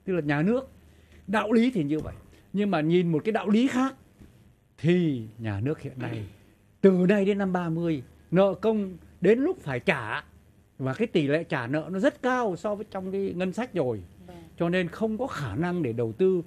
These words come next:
Speaker 1: hai mươi tư tỷ mà đến phần lớn là của nhà nước được. Thế cho nên là tôi cho rằng vẫn là phải vừa phải thôi, ba bốn mươi phần trăm thế thôi. Thế còn lại là phải huy động cho được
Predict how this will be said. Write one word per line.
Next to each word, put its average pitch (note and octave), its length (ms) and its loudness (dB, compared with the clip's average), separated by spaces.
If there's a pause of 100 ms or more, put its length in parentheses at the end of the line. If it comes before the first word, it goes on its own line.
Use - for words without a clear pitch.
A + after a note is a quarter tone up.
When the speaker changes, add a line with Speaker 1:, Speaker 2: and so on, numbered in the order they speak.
(300)
Speaker 1:
hai A#3+ 180 2
mươi B3 100 4
tư B3 280 -2
tỷ B2 300 0
mà C3 180 -6
đến E3 140 -4
phần G3 200 2
lớn C4+ 220 6
là D4+ 100 -2
của F3+ 100 -6
nhà E3 140 0
nước G#3 180 -2
được. A#2+ 180 -6 (800)
Thế D#3 120 -4
cho E3+ 160 0
nên F3 220 2
là B2 320 -2 (240)
tôi D#3+ 200 4
cho D3+ 240 0
rằng G#2+ 300 -6
vẫn C#3+ 200 -6
là A#2 180 -4
phải F2+ 380 -12 (480)
vừa D#3 140 4
phải C#3 220 -4
thôi, F#3+ 320 2 (520)
ba E3 160 0
bốn F3+ 180 0
mươi G#3 80 -2
phần D3 160 -4
trăm D#3+ 220 -4
thế D#3+ 120 -4
thôi. E3 240 -8 (380)
Thế F#3 120 2
còn E3 320 2
lại C#3 240 -4
là B2+ 120 -2
phải G#2 160 -2
huy B3 160 8
động A#3+ 200 6
cho G#3+ 100 -6
được F3 260 0